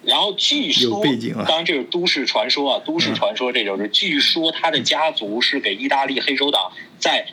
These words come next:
Speaker 1: 拉斯维加斯洗钱的。
Speaker 2: 哦。
Speaker 1: 就是他是，他是意大利黑手党的人，
Speaker 2: 嗯。
Speaker 1: 他的家族是。
Speaker 2: 嗯，嗯。
Speaker 1: 然后呢，所以呢，你就会知道，就是说，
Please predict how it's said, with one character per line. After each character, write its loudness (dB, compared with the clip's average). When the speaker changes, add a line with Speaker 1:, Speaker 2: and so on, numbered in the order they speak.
Speaker 1:
拉 2
斯 0
维 0
加 2
斯 -4
洗 0
钱 0
的。 -2
Speaker 2:
哦。 0
Speaker 1:
就 -2
是 0
他 2
是， 2
他 0
是 0
意 -2
大 2
利 0
黑 -2
手 4
党 -2
的 -2
人， -2
Speaker 2:
嗯。 -8
Speaker 1:
他 0
的 -4
家 0
族 -4
是。 2
Speaker 2:
嗯， -2
嗯。 -2
Speaker 1:
然 2
后 2
呢， 2
所 2
以 2
呢， 0
你 -8
就 2
会 0
知 0
道， 2
就 -2
是 -8
说， -2